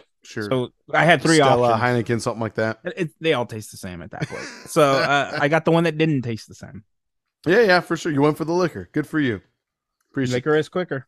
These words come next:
Speaker 2: right?
Speaker 1: Yeah, yeah, yeah, and it will get you sicker <laughs>
Speaker 2: Oh my
Speaker 1: sometimes.
Speaker 2: God. I got the spins. That was a weird thing. I think,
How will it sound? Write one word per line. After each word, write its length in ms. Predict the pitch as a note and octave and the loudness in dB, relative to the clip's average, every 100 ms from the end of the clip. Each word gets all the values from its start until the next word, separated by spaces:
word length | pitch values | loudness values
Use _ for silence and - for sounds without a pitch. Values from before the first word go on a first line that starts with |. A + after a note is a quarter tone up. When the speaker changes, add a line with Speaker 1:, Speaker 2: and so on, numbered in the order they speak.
| _ | _
Speaker 2:
right? 180 | C3+ C#3+ | -8 -4
Speaker 1:
Yeah, 220 | G#2+ G#2 - _ - | -4 -4 -8 _ -12
yeah, 240 | G#2+ A2+ A2 | -8 -8 -6
yeah, 220 | A#2 A#2+ G#2+ | -6 -4 -6
and 180 | A#2+ | -6
it 80 | A#2 | -6
will 240 | A#2+ C#3+ D3 | 2 2 2
get 200 | D3 D3+ | -2 -2
you 120 | D#3+ | -6
sicker 540 | - B2+ - B2+ - _ | -4 -6 -4 -8 -8 _
<laughs> 60 | |
Speaker 2:
Oh 60 | D3 _ - - - | -20 _ -16 -12 -12
my 40 | - _ - | -12 _ -16
Speaker 1:
sometimes. 520 | - F3+ D3 E3+ C#3 C3 | 2 4 6 6 4 2
Speaker 2:
God. 240 | B2 A2+ - _ C3 | -2 -4 -12 _ -2
I 140 | D3+ | 2
got 220 | C#3+ A#2 | 2 0
the 180 | A2+ F#2 | -4 -8
spins. 1500 | - - - - _ - - _ _ - B2 C#3 C#3 A#2 A2+ | -10 -16 -16 -20 _ -20 -20 _ _ 0 6 6 6 4 0
That 320 | G#3 - F#3 A#3 | -2 0 4 6
was 80 | |
a 80 | A#3 | 6
weird 220 | E3+ F#3 | 4 2
thing. 160 | F#3 D3+ | 0 -4
I 60 | D3+ | -2
think, 260 | A#3+ A3 | -4 -6